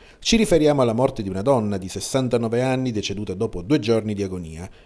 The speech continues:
La vittima, tra l'altro madre del consigliere comunale di Cosenza, l'avvocato Gisberto Spadafora, è stata ricoverata d'urgenza la scorsa domenica sera con un codice rosso.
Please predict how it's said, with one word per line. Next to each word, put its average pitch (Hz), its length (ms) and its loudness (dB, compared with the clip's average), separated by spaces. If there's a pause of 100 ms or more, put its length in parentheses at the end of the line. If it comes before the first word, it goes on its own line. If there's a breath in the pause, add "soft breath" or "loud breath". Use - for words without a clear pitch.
(120 soft breath)
La 98 120 -2
vittima, 131 400 2
tra 104 160 -2
l'altro 101 420 -4
madre 107 460 2
del 98 240 -2
consigliere 127 520 2
comunale 110 340 -2
di 101 100 -6
Cosenza, 113 680 2
l'avvocato 98 500 0
Gisberto 101 640 -4
Spadafora, 143 760 4 (120)
è 190 100 0
stata 139 280 0
ricoverata 117 500 0
d'urgenza 110 680 -2
la 107 100 -6
scorsa 123 440 0
domenica 110 400 -2
sera 104 300 -2
con 170 240 2
un 143 80 2
codice 104 360 -2
rosso. - 460 -8